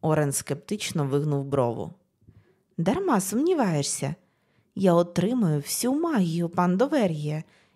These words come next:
і миттю все полагоджу. Ферма знову процвітатиме, батьки будуть щасливі. А з владою, яку матиму, вони ніколи більше не перейматимуться за врожай».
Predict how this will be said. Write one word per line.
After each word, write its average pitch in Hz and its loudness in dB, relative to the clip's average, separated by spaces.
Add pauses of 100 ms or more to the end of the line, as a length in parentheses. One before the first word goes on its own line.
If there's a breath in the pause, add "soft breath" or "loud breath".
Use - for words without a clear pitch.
(120)
і 220 2
миттю 254 2
все 262 -2
полагоджу. 240 0 (760)
Ферма 262 2
знову 277 0
процвітатиме, 277 0 (500 soft breath)
батьки 196 -2
будуть 160 0
щасливі. 190 0 (640)
А 190 4
з 208 -4
владою, 180 2
яку 190 0
матиму, 233 0 (360 loud breath)
вони 277 2
ніколи 269 2
більше 208 -2
не 165 2
перейматимуться 165 0
за 160 0
врожай». 170 0